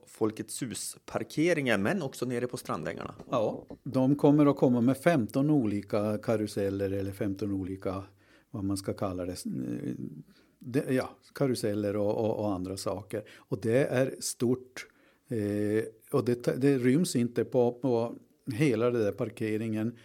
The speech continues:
Speaker 2: Folkets hus och framför Folkets hus och lite, låna lite parkeringar från den frikyrkan som finns där också. Så de måste vara nere på, eh, parkeringarna på Strandängarna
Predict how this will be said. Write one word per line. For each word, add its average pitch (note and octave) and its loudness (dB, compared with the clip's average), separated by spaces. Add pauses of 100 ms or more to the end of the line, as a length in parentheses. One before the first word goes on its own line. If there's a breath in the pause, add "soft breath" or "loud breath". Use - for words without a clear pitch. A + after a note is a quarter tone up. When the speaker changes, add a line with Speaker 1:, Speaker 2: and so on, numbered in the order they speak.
(140)
Speaker 2:
Folkets B2+ 2
hus A#2 0
och A#2 0
framför A2+ -2
Folkets A2+ -6
hus A#2 -4
och A2 0 (460 loud breath)
lite, A#2 -4
låna A#2+ 2
lite A#2+ 0
parkeringar A2 0
från G#2+ -4
den G#2+ -2
frikyrkan G#2+ -6
som G2+ -4
finns G#2+ -8
där G2+ -4
också. G2 -4
Så E3 2
de D#3+ 4
måste D3+ 0
vara E3 2
nere G#2+ -4
på, G#2 -4 (480 soft breath)
eh, A2 -4 (280)
parkeringarna A2+ 2
på A#2 -6
Strandängarna - -6